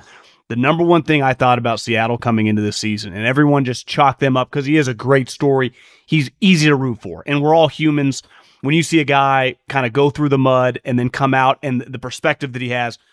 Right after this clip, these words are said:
who's not rooting for Geno Smith when you hear him talk? But in the history of the league, most guys, they might have a year like that. They usually don't go on to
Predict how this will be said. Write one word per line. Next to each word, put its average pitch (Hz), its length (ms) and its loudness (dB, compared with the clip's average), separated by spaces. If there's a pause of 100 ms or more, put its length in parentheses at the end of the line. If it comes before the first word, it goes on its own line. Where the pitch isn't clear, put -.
(160)
who's 185 180 -4
not 156 180 0
rooting 139 240 -4
for 120 100 -8
Geno 117 260 -4
Smith 110 340 -2
when 101 100 -4
you 98 60 -2
hear 101 140 -2
him 90 80 -4
talk? 80 300 -6 (560)
But 165 120 0
in 165 40 -2
the 156 60 -2
history 202 320 0
of 151 40 0
the 143 60 -2
league, 139 320 -2
most 147 300 -2
guys, 135 420 0 (160)
they 165 100 -4
might 165 180 0
have 131 160 0
a 113 100 -6
year 160 340 -4
like 123 240 -2
that. 120 200 -2
They 143 80 -4
usually 156 320 0
don't 139 200 2
go 123 180 2
on 113 380 -2 (140)
to 110 200 -6